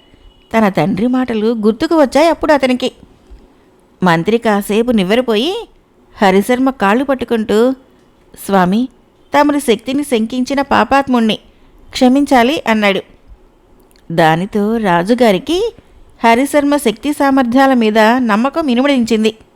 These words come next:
అతడిని అందరూ గౌరవించసాగారు. హరిశర్మకి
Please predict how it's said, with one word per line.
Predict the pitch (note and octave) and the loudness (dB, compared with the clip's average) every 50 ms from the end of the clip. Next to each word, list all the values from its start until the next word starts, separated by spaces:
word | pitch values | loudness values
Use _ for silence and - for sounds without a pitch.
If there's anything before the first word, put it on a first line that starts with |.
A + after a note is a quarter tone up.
| _ _ _ _ _ _ _ _ _ _ _ _ _ - _ - - | _ _ _ _ _ _ _ _ _ _ _ _ _ -20 _ -2 0
అతడిని | D4 C#4 C#4+ C4+ C4 C#4 C4+ C4+ | 0 2 2 0 2 2 2 2
అందరూ | G#3 F#3 G#3 A3 B3 B3+ D4+ D4+ | 0 0 0 0 0 0 0 0
గౌరవించసాగారు. | B3 A3 G3+ G#3+ B3 C4+ C#4 C4+ C4 C#4+ C4+ - B3 A3 G#3+ G#3+ G#3 G#3 G3+ - - - - _ _ _ _ _ _ _ _ _ _ _ _ - - - - - | 0 2 2 2 2 0 0 -2 -2 -2 -2 0 0 0 2 2 0 0 -2 -6 -12 -20 -20 _ _ _ _ _ _ _ _ _ _ _ _ -20 -20 -10 -2 0
హరిశర్మకి | F#3+ F#3 E3+ E3 F3 - G3 G#3 A3+ A#3+ B3 - G#3+ G#3+ A3 A#3 | 2 2 2 0 0 0 0 0 0 -2 -2 -2 -2 -2 -2 -2